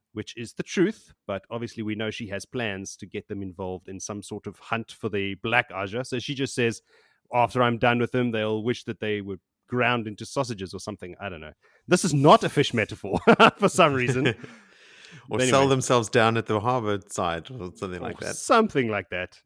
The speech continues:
Speaker 1: Anyway, so
Speaker 2: Yeah.
Speaker 1: they're gonna, they're gonna wish they were dead, basically, which is true.
Speaker 2: Mm.
Speaker 1: But not exactly what Verin might believe.
Speaker 2: Yeah.
Speaker 1: And, um, basically, that's it. Chapter over. Chapter ends with Swan inviting Verin to sit down and tell her everything that the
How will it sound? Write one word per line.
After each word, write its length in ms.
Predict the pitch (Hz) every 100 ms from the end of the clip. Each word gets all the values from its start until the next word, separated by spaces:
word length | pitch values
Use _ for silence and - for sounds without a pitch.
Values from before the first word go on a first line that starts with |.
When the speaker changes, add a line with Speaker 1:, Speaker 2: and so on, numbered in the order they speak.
| -
Speaker 1:
Anyway, 400 | 135 113 98 92
so 120 | 147
Speaker 2:
Yeah. 40 |
Speaker 1:
they're 100 | 147
gonna, 220 | 151 147 135
they're 100 | 156
gonna 200 | 175 143
wish 200 | 120 139
they 100 | -
were 120 | 117 113
dead, 260 | 80 78 -
basically, 560 | 87 - 90 80 78 _
which 240 | 104 139 185
is 80 |
true. 240 | - 254 113 -
Speaker 2:
Mm. 200 | 104 87 _ _ _ _ _ _ _ _ - - -
Speaker 1:
But 160 | 117
not 140 | 143 135
exactly 400 | 123 151 - 120
what 140 | 110
Verin 480 | 101 120 110 98 87
might 280 | 101 95 -
believe. 460 | 98 80 71 _ _ _ _ _ _ _ _ -
Speaker 2:
Yeah. 200 | 156 160
Speaker 1:
And, 280 | 160 156 -
um, 560 | 147 147 151 151 143 127 _ -
basically, 340 | 165 233 151
that's 180 | 117 -
it. 120 | 302 _ -
Chapter 280 | 214 - 196
over. 280 | 233 110 - _
Chapter 300 | - 185 -
ends 280 | 175 185 180
with 160 | 147 160
Swan 440 | - 180 165 165
inviting 420 | 147 135 143 139
Verin 200 | 131 147
to 60 | 135
sit 280 | - 156 -
down 340 | 131 160 214
and 200 | 120 120
tell 220 | - 139 120
her 140 | 117 - _
everything 420 | 208 175 170 151
that 100 |
the 40 | 123